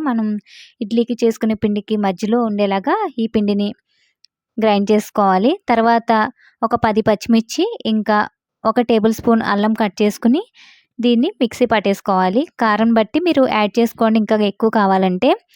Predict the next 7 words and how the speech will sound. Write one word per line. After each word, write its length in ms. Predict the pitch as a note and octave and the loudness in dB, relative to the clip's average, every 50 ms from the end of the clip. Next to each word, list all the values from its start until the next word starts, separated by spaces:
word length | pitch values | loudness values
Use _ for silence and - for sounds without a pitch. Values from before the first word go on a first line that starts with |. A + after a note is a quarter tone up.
| _ _ _ _ - - - - _ _ _ _ _ - - | _ _ _ _ -20 -20 -20 -20 _ _ _ _ _ -2 0
తర్వాత 360 | C4 B3 B3+ C4+ C#4+ C#4 C4+ C4 A3 | 0 2 2 2 2 2 2 2 4
దీనిలో 280 | B3 A#3 A3+ A3+ A3+ A3+ A3+ - - A3+ A3 | 4 4 4 4 4 2 2 0 -4 -2 0
గ్రైండ్ 240 | A3+ A3 A#3 A#3+ A#3+ | 2 4 4 4 4
చేసి 140 | C#4+ C4 - | 2 0 0
పెట్టుకున్న 480 | C4 A3+ A3 - - A3+ G#3+ G#3 G3+ G3+ G3+ - - - - _ - A#3 | -2 -2 -2 -2 -2 0 0 2 2 0 0 -2 -4 -12 -18 _ -2 0
మినపిండిని 520 | G#3+ G#3+ A3 A3 - A#3 A3 A3 A3+ D4 F4+ | 2 2 2 2 2 4 4 4 4 4 4
వేసేసుకోవాలి. 720 | E4+ B3 A3 G#3 G#3+ G#3 - - A3 G#3 G3 F#3+ G3+ B3 | 4 2 2 2 0 -2 0 0 2 2 4 4 4 2